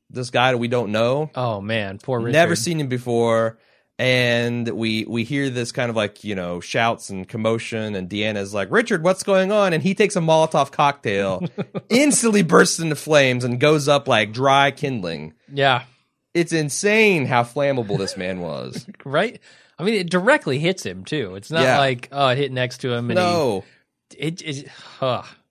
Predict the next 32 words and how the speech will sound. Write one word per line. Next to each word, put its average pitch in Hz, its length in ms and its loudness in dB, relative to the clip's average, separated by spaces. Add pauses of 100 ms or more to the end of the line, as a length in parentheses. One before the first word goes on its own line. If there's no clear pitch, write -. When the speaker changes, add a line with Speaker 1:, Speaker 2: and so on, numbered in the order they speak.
(400)
Speaker 2:
That's 127 200 -8
not 127 160 -4
a 107 60 -6
good 104 140 -10
way 95 120 -10
to 95 60 -16
go. 85 300 -20 (220)
Speaker 1:
Uh, 107 260 2
Diana, 156 420 2
uh, 135 220 2 (280)
goes, 127 560 0
or 107 80 -4
Deanna 147 380 -2
goes 120 160 -2
completely 170 480 -2
into 113 160 -2
shock. 80 500 -6 (500)
Maggie, 135 420 0
we 117 100 -2
see, 98 480 -6 (120)
as 90 240 -8
we'd 98 140 -8
expect, 87 440 -6
is 82 160 -10
ready. 87 260 -4
She's 90 180 -12
got 87 160 -6
her 82 60 -8
gun 90 260 -6
out. 87 420 -6
Speaker 2:
Mm-hmm. 107 280 -12 (240)
Speaker 1:
Uh, 90 640 -2